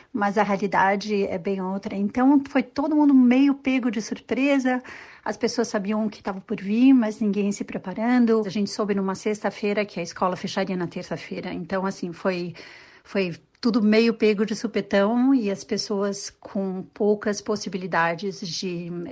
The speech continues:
de se ajustar. Existe muita discussão agora de como é que a gente pode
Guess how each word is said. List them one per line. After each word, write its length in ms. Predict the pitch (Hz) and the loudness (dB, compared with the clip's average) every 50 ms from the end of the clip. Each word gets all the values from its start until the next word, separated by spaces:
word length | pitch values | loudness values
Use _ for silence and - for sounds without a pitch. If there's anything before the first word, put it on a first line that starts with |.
| - 185 | -14 -12
de 140 | - - 190 | -10 -10 -10
se 160 | - - - | -8 -4 -2
ajustar. 680 | 185 175 170 180 165 165 - - 185 170 170 170 175 - - - - - - - - _ _ _ _ | -2 -2 -2 -6 -8 -8 -6 -2 -2 0 0 -2 -4 -8 -16 -20 -20 -20 -20 -20 -20 _ _ _ _
Existe 500 | - 196 165 196 208 202 - - 226 208 | -8 -2 2 2 2 2 2 0 2 2
muita 420 | 196 190 202 214 208 208 - 196 180 | 2 4 4 2 2 2 0 -2 -2
discussão 640 | - 202 - - - 202 - - - 233 220 226 | -4 -6 -8 -6 -6 -6 -4 -2 0 0 2 2
agora 680 | 196 185 175 180 180 185 190 190 190 190 185 180 180 180 185 208 208 | 0 0 0 0 0 2 2 2 2 0 0 0 -2 -4 -6 -8 -10
de 200 | 196 185 - 214 | -12 -10 -8 -8
como 280 | - - - 208 196 202 | -6 -4 -4 -2 0 0
é 80 | 202 | -2
que 160 | 196 - - 202 | -2 -4 -4 -4
a 60 | 180 | -4
gente 340 | 180 196 190 190 - - 214 | -2 -2 -4 -4 -4 -6 -6
pode 580 | - - 190 190 190 175 185 196 190 190 190 | -4 -2 0 0 0 -2 -2 -2 -2 -2 -2